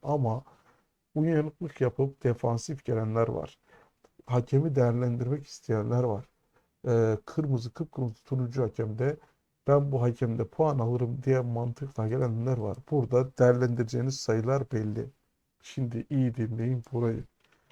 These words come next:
Geldik buraya. Otuz üç, altmış üç, yetmiş üç yapıyoruz. Bak orta saha yine defans yardım. Kırmızı, turuncu hakemde çok agresif. Kıpkırmızı hakemde agresif oynuyoruz. Rakibi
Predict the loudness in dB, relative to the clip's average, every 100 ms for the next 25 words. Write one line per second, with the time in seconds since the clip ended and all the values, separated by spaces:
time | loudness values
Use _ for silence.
0 | _ _ _ 2 2 2 -4 -4 -2 -2
1 | -6 -4 -4 -2 -2 -4 -2 -2 -2 -4
2 | -10 -10 -4 -6 -4 -10 -10 -2 -2 -2
3 | -2 -2 -4 -14 -14 -6 -6 -6 _ _
4 | _ 0 0 -2 0 2 2 -2 -2 -2
5 | -4 0 0 0 -6 -8 _ -20 _ _
6 | _ _ _ _ _ -4 -2 0 0 -2
7 | -4 -4 -4 -2 0 -2 0 -4 -4 -4
8 | -4 -2 -4 -6 -4 -8 -8 -12 -12 -6
9 | -4 0 0 0 -2 -2 -2 0 0 2
10 | -2 -2 -4 -2 0 -2 -4 -6 -10 _
11 | -20 _ -6 -4 -2 0 2